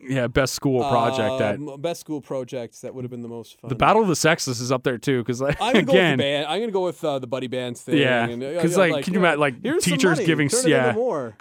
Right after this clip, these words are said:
Speaker 1: Yeah, teachers giving students
Speaker 2: Wasn't
Speaker 1: money.
Speaker 2: that sort of what happened with Screech's Secret Sauce, too? Or, oh, no, no, they just
Speaker 1: No,
Speaker 2: stole
Speaker 1: they
Speaker 2: stuff from
Speaker 1: stole
Speaker 2: the
Speaker 1: the
Speaker 2: school
Speaker 1: money,
Speaker 2: to cook
Speaker 1: is
Speaker 2: it,
Speaker 1: the
Speaker 2: yeah.
Speaker 1: thing, and then they, they had to give it,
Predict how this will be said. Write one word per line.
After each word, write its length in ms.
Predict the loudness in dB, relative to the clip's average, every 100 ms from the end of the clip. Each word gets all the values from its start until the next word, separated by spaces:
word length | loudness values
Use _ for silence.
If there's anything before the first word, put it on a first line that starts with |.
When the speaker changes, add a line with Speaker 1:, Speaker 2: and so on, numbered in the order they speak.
| 0
Speaker 1:
Yeah, 320 | 0 2 -2
teachers 380 | -2 -2 -2 -4
giving 180 | -4 -4
students 380 | -6 -6 -4
Speaker 2:
Wasn't 160 | -2 -2
Speaker 1:
money. 180 | -2 -4
Speaker 2:
that 60 |
sort 300 | -6 -4 -2
of 100 | -2
what 100 | -4 -6
happened 280 | -6 -6 -8
with 80 |
Screech's 380 | -8 -10 -10 -12
Secret 260 | -14 -18 -18
Sauce, 320 | -14 -14 -14
too? 260 | -14 -12 -12
Or, 200 | -10 -2
oh, 100 | 0
no, 100 | 0
no, 120 | 0
they 120 | 2
just 80 | 4
Speaker 1:
No, 40 | 6
Speaker 2:
stole 220 | 6 6
Speaker 1:
they 0 |
Speaker 2:
stuff 100 | 4
from 80 | 2
Speaker 1:
stole 260 | 2 4 4
Speaker 2:
the 60 |
Speaker 1:
the 60 | 4
Speaker 2:
school 80 | 2
Speaker 1:
money, 260 | 2 0 -2
Speaker 2:
to 40 |
cook 140 | -4 -2
Speaker 1:
is 240 | -2 -4
Speaker 2:
it, 20 |
Speaker 1:
the 60 | -2
Speaker 2:
yeah. 40 |
Speaker 1:
thing, 280 | 0 0 0
and 100 | 0
then 100 | 0
they, 280 | 0 -2 -2
they 160 | -2
had 160 | -2 -4
to 60 | -6
give 120 |
it, 100 | -6